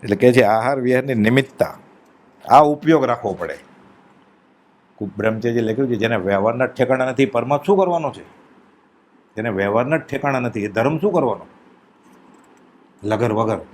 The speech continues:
ઉતાવળમાં આવતો એ બધા સાથે ભટકાય, એ રિયા પથિકી પાડવાની છે. આ તો માણ-, પંચેન્દ્રિય જીવને ભટકાય, પછી હાલે ને ઘણા બેઠા હોય ને એને, એને ભટકાય, ખુરશીમાં ભટકાય, પછી આમ આમ આમ કરતો જાય બધાને,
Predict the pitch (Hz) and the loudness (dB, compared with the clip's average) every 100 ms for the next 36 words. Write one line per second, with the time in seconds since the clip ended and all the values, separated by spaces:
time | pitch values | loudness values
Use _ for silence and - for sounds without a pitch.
0 | - - 123 127 123 120 113 117 113 113 | -20 -10 -6 0 0 0 -2 -2 -4 -4
1 | 110 110 82 117 110 120 104 131 139 156 | -4 -4 -4 -6 -4 -2 0 2 2 2
2 | 151 156 160 156 143 139 131 110 107 127 | 0 0 0 2 0 0 -2 -2 -4 -4
3 | 117 120 135 - - - - 170 165 180 | -2 0 0 -8 -20 -4 2 2 2 2
4 | 170 127 165 175 101 147 147 139 113 135 | 2 4 4 2 2 0 2 0 0 0
5 | 135 180 196 160 147 135 139 143 185 170 | 0 0 -2 -2 -2 -2 -2 0 -2 -2
6 | 156 139 156 175 120 135 123 127 143 151 | -4 -2 0 0 0 -2 -2 -2 -2 -2
7 | 117 107 117 110 - _ _ - 131 135 | -2 -6 -8 -12 -20 _ _ -4 -2 0
8 | 135 131 127 139 127 117 95 87 85 | 0 -2 -2 -2 0 -2 -4 -8 -14